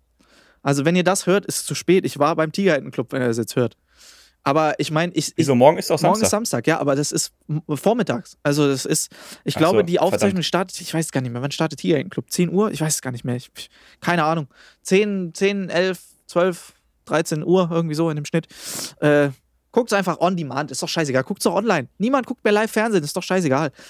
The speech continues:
Speaker 1: Ansonsten wird's am Sonntag, glaub ich, nochmal ausgestrahlt. Äh, und ansonsten erzähle ich euch einfach nächste Woche im Podcast, wie's war.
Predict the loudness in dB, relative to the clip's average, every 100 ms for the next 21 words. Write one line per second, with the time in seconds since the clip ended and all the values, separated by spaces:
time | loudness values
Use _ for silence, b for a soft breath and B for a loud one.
0 | b 0 2 0 0 -2 0 2 2 0
1 | 0 0 0 -2 0 0 0 -4 -10 -2
2 | 0 0 _ b b b 2 4 2 -2
3 | -2 -2 0 0 -2 -4 -2 -2 2 0
4 | 2 0 0 -2 -2 -2 -4 -4 -4 -2
5 | -4 -4 -6 -6 -2 0 0